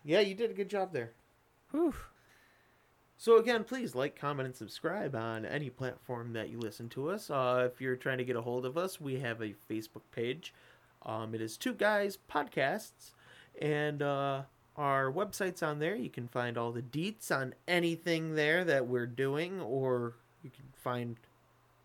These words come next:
Speaker 1: anything we're doing. Uh, Ben, take it away.
Speaker 2: Uh, yeah, last week, uh, we,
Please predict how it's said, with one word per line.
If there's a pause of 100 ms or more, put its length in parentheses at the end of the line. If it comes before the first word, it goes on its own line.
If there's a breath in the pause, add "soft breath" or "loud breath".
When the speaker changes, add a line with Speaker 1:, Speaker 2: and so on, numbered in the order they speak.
(140)
Speaker 1:
anything
we're
doing. (680 loud breath)
Uh,
Ben,
take
it
away. (640 soft breath)
Speaker 2:
Uh,
yeah,
last
week,
uh,
we,